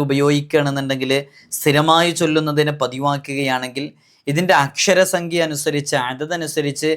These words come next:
ഇത് ചൊല്ലുകയാണെങ്കിലൊക്കെ നല്ല മാറ്റങ്ങൾ നമ്മുടെ ജീവിതത്തിൽ ഉണ്ടാകും. ഇൻഷാ അല്ലാ, ഇന്ന് നമ്മൾ ആ ഇസ്മിനെ കുറിച്ചാണ് ചർച്ച ചെയ്യുന്നത്. കാര്യങ്ങൾ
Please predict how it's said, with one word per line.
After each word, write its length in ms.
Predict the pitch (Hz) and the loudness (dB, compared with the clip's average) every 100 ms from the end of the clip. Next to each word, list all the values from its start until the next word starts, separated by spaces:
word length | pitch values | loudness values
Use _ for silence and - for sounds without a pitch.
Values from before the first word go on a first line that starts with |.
| 156 _ _ | -4 _ _
ഇത് 100 | 131 147 | -2 0
ചൊല്ലുകയാണെങ്കിലൊക്കെ 1000 | 139 135 151 147 135 131 131 131 127 135 120 | 0 2 2 2 0 -2 -4 -4 -2 -4 -4
നല്ല 300 | 113 120 135 127 | -6 -4 -4 0
മാറ്റങ്ങൾ 480 | 107 110 110 131 131 127 | 0 -2 -4 -4 -4 -4
നമ്മുടെ 240 | 117 110 107 | -6 -6 -6
ജീവിതത്തിൽ 420 | 101 104 101 110 101 | -6 -6 -8 -8 -6
ഉണ്ടാകും. 320 | 95 95 98 _ _ _ _ - | -6 -6 -8 _ _ _ _ -10
ഇൻഷാ 280 | 120 117 135 | -4 2 4
അല്ലാ, 140 | 131 131 | 4 0
ഇന്ന് 120 | 131 135 | 0 0
നമ്മൾ 140 | 131 127 | 2 4
ആ 20 | 131 135 | 4 2
ഇസ്മിനെ 320 | - 131 131 | -4 -6 -6
കുറിച്ചാണ് 360 | 131 120 123 117 110 | -6 -6 -4 -4 -2
ചർച്ച 200 | 107 - | -4 -2
ചെയ്യുന്നത്. 400 | 113 110 107 117 143 - _ _ - _ - | -2 -2 0 -2 -4 -8 _ _ -20 _ 0
കാര്യങ്ങൾ 320 | 113 123 127 | 0 2 0